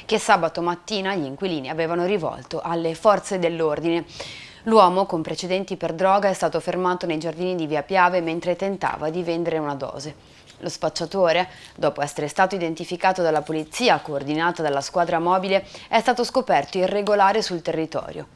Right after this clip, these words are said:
Per questo motivo, dopo i riscontri dell'ufficio immigrazione con il contributo della polizia locale e dell'Arma dei Carabinieri per l'accompagnamento,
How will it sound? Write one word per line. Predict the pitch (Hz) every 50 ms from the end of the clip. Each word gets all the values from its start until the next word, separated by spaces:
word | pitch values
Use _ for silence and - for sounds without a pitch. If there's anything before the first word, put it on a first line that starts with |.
| - _
Per | - 160 -
questo | - 143 - - - 151
motivo, | 147 147 151 147 - 208 190 180 180 196 208 220 208
dopo | 160 156 135 127 - - 151 143 143 139 139 139
i | 143 143
riscontri | 147 139 - - - 220 233 220 196 165 165 151
dell'ufficio | 143 139 143 147 - - 208 180 - -
immigrazione | 175 170 170 165 175 170 - - - 208 202 185 175 151 135 135
con | 147 147
il | 147 147
contributo | - 180 175 175 - 202 208 202 208 220 214 190
della | 156 147 135
polizia | - 156 151 147 - - 185
locale | 175 170 170 - 196 190 175 165
e | 143
dell'Arma | 127 135 131 139 139 143 147 147 147 147 139 135 135
dei | 147 143
Carabinieri | - 151 151 147 151 156 160 175 185 175 170
per | 165 165 151
l'accompagnamento, | 156 156 151 - 170 160 147 170 165 175 175 185 208 220 226 226 220 208 190